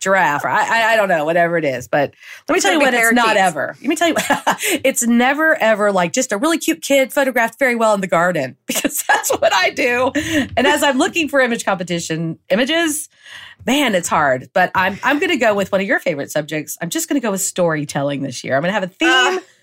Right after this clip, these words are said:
Speaker 1: and I'm gonna go with it 'cause I, that's all
Speaker 2: Well,
Speaker 1: I can do.
Speaker 2: Okay. Well, one, I loved your text. So it's image competition season is, uh,
Speaker 1: <laughs>
Speaker 2: upon us.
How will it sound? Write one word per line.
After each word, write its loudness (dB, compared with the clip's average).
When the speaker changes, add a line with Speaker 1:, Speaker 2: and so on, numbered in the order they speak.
Speaker 1:
and 2
I'm 2
gonna 0
go 2
with 0
it 0
'cause 0
I, 2
that's 2
all 2
Speaker 2:
Well, 2
Speaker 1:
I -4
can -8
do. -12
Speaker 2:
Okay. 0
Well, 2
one, 2
I 0
loved 0
your 0
text. -4
So 0
it's -2
image -2
competition -8
season -6
is, -6
uh, -4
Speaker 1:
<laughs> -12
Speaker 2:
upon -2
us. -4